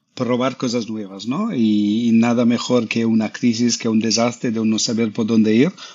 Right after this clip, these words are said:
para explorar cosas nuevas que vayan mejor a lo que ha ido hasta ahora. Lo que veo yo, eh, ¡fua! dos mil trece,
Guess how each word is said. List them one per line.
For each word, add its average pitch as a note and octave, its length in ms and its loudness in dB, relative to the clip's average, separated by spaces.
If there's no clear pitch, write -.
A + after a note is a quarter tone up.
para A2 260 -2
explorar A2+ 400 -4
cosas A2 300 -2
nuevas A#2 380 -2
que A2+ 100 -4
vayan G#2+ 340 -2
mejor A2 440 -4
a - 80 -4
lo G#2+ 120 0
que A2 120 -4
ha - 20 2
ido G#2+ 180 4
hasta G2+ 220 -2
ahora. G2+ 340 -6
Lo C3+ 140 -2
que D3 100 2
veo E3+ 180 0
yo, D#3 360 -4
eh, A#2+ 880 -4
¡fua! D#3 360 -12
dos C#3 420 -2
mil C#3 540 2
trece, F#3 520 -2